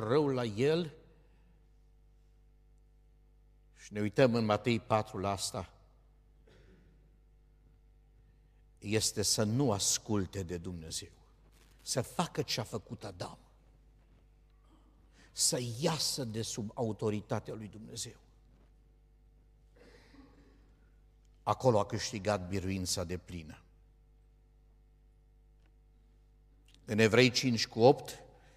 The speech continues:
textul biblic ne va spune mai mult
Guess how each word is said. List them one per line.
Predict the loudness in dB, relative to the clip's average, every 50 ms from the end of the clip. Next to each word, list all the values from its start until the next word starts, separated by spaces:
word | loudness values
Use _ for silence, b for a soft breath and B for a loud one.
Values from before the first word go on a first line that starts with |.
| b b b b b b b -20 -20 -20 -20 -20 -20 -20 -12 -2
textul | 2 2 4 4 4 2 2 2
biblic | 4 4 2 2 4 4 2 2 2 0 -6 -16 -16 -12 -6
ne | -2 0 2
va | 4 4 2
spune | 2 2 -2 -2 0 2 4 4 4 2 2 -2 -6 -18 -20 -20 -20 -20 -20 -20 -20 -12
mai | -2 2 4 4
mult | 6 6 6 6 4 4 2 -4 -10